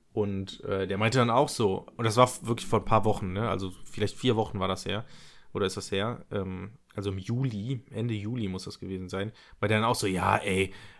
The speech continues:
äh, letztes Jahr oder, oder zweitausendzwölf fünfundzwanzigtausend Grippetote und jetzt wegen so ein paar Corona-Toten, äh, äh, muss man jetzt hier alles schließen und mach, mach,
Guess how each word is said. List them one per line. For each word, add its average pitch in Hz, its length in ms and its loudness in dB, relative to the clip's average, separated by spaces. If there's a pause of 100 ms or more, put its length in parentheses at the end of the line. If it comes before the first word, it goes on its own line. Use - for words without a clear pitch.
(100)
äh, 101 200 2
letztes 104 720 2
Jahr 120 220 8
oder, 110 200 4
oder 104 140 2
zweitausendzwölf 120 680 6
fünfundzwanzigtausend 127 840 4
Grippetote 143 760 4 (280)
und 113 60 -4
jetzt 117 180 -4
wegen 117 140 2
so 113 80 2
ein 110 120 0
paar 123 240 8
Corona-Toten, 135 960 2 (460)
äh, 117 300 2 (340)
äh, 110 140 0 (120)
muss 123 260 0
man 131 120 4
jetzt 120 140 2
hier 104 100 0
alles 120 200 0
schließen 139 360 0
und 123 100 2
mach, 98 300 -4
mach, 110 320 -6